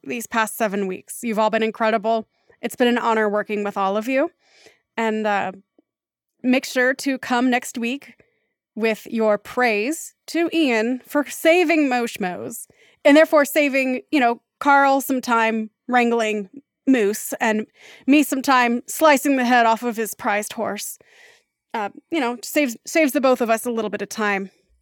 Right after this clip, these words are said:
Uh, it's very much appreciated. So next week, we will be inviting Ian on for an hour recap. And we would love to have you.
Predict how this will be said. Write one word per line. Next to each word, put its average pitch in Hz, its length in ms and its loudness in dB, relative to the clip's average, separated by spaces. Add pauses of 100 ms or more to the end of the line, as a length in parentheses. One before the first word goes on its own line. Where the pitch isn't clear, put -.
(640)
Uh, 220 160 -2
it's - 120 -8
very 254 140 4
much 262 180 0
appreciated. 233 520 -4
So 247 140 0
next 233 440 -2
week, 220 440 -10 (320)
we 247 140 0
will 240 180 2
be 247 140 -2
inviting 254 400 2
Ian 262 240 0
on 240 220 0 (140)
for 233 400 0
an 233 200 0
hour 226 420 0 (180)
recap. 269 460 -2 (680)
And 196 260 -6
we 214 120 -4
would 202 120 -4
love 220 280 -2
to 269 100 -2
have 233 240 0
you. 226 220 -4